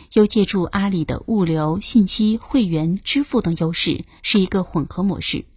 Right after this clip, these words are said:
它用传统线下据点密集布点，实现三公里半径以内的布局。在此之前，生鲜电商通常是隔天送货，盒马生鲜三十分钟送货上门，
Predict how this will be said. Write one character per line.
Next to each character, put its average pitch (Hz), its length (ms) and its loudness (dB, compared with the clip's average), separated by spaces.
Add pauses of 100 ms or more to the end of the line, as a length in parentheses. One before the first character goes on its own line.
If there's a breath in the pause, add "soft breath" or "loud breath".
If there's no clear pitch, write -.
(760)
它 247 80 2
用 233 260 4
传 202 280 2
统 175 200 2
线 208 240 2
下 196 140 -2
据 196 180 -2
点 160 300 -4 (180 soft breath)
密 247 200 6
集 147 240 0
布 208 200 -2
点， - 320 -8 (240)
实 - 160 2
现 226 240 4
三 269 240 4
公 277 160 6
里 214 120 6
半 214 180 2
径 233 160 4
以 185 140 0
内 233 200 2
的 - 80 -4
布 156 160 -4
局。 - 320 -8 (560)
在 254 140 4
此 214 100 -2
之 220 140 2
前， 185 340 2
生 233 240 4
鲜 233 160 4
电 202 140 4
商 196 240 0
通 220 160 2
常 170 160 0
是 170 200 0
隔 165 200 -2
天 240 160 0
送 196 140 -4
货， - 360 -10 (440 soft breath)
盒 262 120 4
马 233 140 6
生 233 180 4
鲜 233 240 4
三 269 220 4
十 233 140 2
分 196 160 2
钟 208 200 2
送 208 200 0
货 196 140 -4
上 180 200 0
门， 151 280 -2